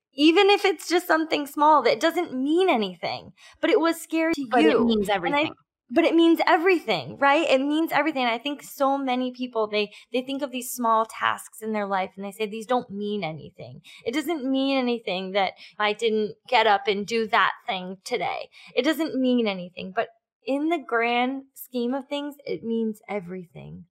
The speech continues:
Speaker 1: Those
Speaker 2: Every
Speaker 1: small
Speaker 2: single
Speaker 1: tasks
Speaker 2: thing.
Speaker 1: mean everything. Yeah. And, like, getting up right then and doing it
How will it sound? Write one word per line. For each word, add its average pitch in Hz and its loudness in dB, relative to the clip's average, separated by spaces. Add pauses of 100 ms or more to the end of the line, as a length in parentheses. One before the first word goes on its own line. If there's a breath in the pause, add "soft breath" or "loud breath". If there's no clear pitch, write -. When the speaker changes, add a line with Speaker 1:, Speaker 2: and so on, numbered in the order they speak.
(100)
Speaker 1:
Those 180 0
Speaker 2:
Every 180 -2
Speaker 1:
small 214 0
Speaker 2:
single 170 -2
Speaker 1:
tasks - -18
Speaker 2:
thing. 202 -4
Speaker 1:
mean 202 -6 (240)
everything. 180 -10 (180)
Yeah. 214 0 (520 loud breath)
And, 247 2
like, 214 -2
getting 254 2
up 214 0
right 214 0
then 214 0
and 202 -6
doing 202 -2
it 262 -4